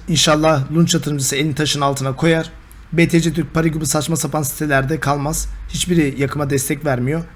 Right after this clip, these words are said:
Yakım'a destek veren borsayı niye Yakım'a, e, sizler de destek vermezsiniz? Onu da anlamış değilim.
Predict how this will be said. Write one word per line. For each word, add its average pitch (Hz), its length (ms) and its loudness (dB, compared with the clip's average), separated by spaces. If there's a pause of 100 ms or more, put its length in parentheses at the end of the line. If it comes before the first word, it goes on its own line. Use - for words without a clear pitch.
Yakım'a 147 300 -4
destek 143 340 -4
veren 135 260 -2
borsayı 147 360 -2
niye 160 180 0 (120)
Yakım'a, 123 440 -4 (280)
e, 120 160 -2
sizler 135 360 -2
de 123 140 -2
destek 117 300 -4
vermezsiniz? 120 480 -4
Onu 151 200 -4
da 135 60 -2
anlamış 113 360 -8
değilim. 170 220 -4